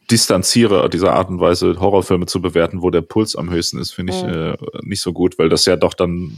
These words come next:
Speaker 1: wahrscheinlich Filme sind, die relativ viele Jumpscares einfach haben. Das heißt, würde ich da mal so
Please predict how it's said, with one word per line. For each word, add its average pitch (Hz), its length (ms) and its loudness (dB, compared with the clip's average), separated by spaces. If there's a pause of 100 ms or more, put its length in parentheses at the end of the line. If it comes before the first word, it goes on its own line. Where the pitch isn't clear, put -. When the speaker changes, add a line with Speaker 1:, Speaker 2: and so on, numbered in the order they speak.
(100)
Speaker 1:
wahrscheinlich 85 360 -4
Filme 95 240 -2
sind, 87 200 -8
die 92 60 -2
relativ 85 380 0
viele 92 200 -4
Jumpscares 80 600 -4
einfach 80 260 -8
haben. 80 240 -2
Das - 160 -6
heißt, 85 280 -2
würde 87 100 2
ich - 80 -6
da 87 200 2
mal 87 200 0
so 87 340 -2